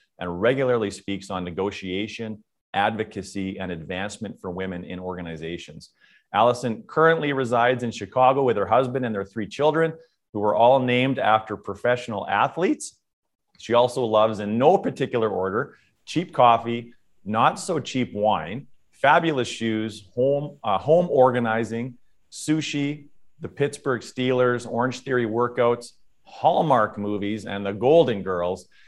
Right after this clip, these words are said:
She always orders the bread pudding, and she starts listening to Christmas music on Halloween. So it's almost the festive season. Allison, welcome back to Unleashed.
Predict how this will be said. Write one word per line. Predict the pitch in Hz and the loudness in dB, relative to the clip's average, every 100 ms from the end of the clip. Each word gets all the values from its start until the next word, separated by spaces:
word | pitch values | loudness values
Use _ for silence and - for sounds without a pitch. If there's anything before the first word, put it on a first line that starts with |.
| _ _ | _ _
She | - 113 | -6 4
always | 120 147 165 143 | 6 8 6 4
orders | 135 139 139 120 | 2 2 2 -2
the | |
bread | 104 120 123 123 | 0 4 4 4
pudding, | 127 127 123 123 - | 2 4 0 -6 -8
and | 107 104 104 98 | -6 -4 -6 -8
she | - | -8
starts | 104 - 123 135 - | -8 0 2 2 -2
listening | 110 123 123 120 120 | -4 -4 -4 -6 -6
to | 98 | -8
Christmas | - - 139 135 110 92 | -12 -6 -6 -6 -10 -10
music | 92 90 90 95 - | -10 -10 -8 -10 -8
on | 92 | -10
Halloween. | 92 110 117 110 104 113 85 | -6 -2 -2 -2 -4 -4 -6
So | 98 | -4
it's | 98 110 | -4 -2
almost | 120 120 | -4 -4
the | 120 | -8
festive | 101 113 110 95 | -2 -2 -2 -10
season. | - 113 110 107 - - - _ _ - | -8 -6 -6 -8 -12 -20 -20 _ _ 0
Allison, | 135 151 160 151 156 135 - | 6 6 4 0 -2 -6 -14
welcome | 104 127 139 156 120 | 0 4 4 0 0
back | 101 135 156 - | 4 6 4 0
to | 147 127 | -2 0
Unleashed. | 117 113 139 - - | 0 0 -2 -4 -12